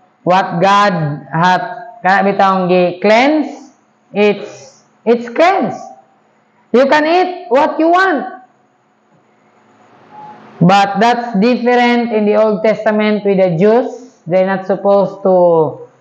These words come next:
eat katubitang mga giprohibit sa Ginoo sa ila. But in the New Testament, pasalamat ta sa Ginoo nga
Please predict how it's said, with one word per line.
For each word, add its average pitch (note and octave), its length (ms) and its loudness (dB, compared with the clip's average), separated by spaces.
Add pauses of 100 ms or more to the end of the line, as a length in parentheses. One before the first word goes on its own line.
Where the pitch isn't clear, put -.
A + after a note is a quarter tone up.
(640)
eat A3 680 0
katubitang G3 720 0
mga F3+ 580 2
giprohibit F#3 800 2
sa F#3+ 80 0
Ginoo F3+ 400 0
sa F#3 100 -2
ila. F#3+ 560 -2 (400)
But F3 300 2
in F3+ 100 0
the F3+ 140 2
New F#3 240 2
Testament, G#3+ 800 -2 (2250)
pasalamat F#3+ 560 2
ta G3 60 0
sa F#3 160 -2
Ginoo G#3 500 0
nga F#3 460 -2